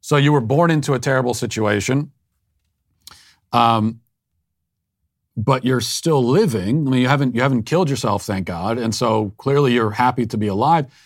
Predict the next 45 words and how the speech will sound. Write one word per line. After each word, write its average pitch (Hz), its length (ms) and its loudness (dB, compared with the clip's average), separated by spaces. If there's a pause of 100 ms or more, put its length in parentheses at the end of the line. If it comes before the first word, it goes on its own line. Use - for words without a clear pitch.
(180)
And 120 80 0
not 165 160 4
only 170 160 0
are 151 40 0
you 147 40 0
happy 143 240 2
to 139 120 -6
be 127 100 0
alive, 170 440 2
but 131 180 0
you, 135 200 0
but 123 140 -2
your 143 160 4
life 143 380 2
is, 131 340 -4
as 120 180 -2
you 143 380 2
attest, 180 500 0 (400)
your 139 120 2
life 156 280 4
is 139 120 0
extremely 156 440 0
important. 151 320 0
In 131 60 -2
fact, 139 240 2
you 202 120 2
believe 135 260 2
that 123 80 0
your 139 100 2
life 139 260 0
is 123 120 -4
more 139 160 2
important 147 280 0
than 139 80 2
anything 160 240 0
else. 175 140 -2 (180)
Your 175 140 4
life 226 200 4
is 165 120 -4
so 214 180 4
important 135 360 0
that 131 100 2
it 139 100 -4
comes 156 280 2
above 147 360 0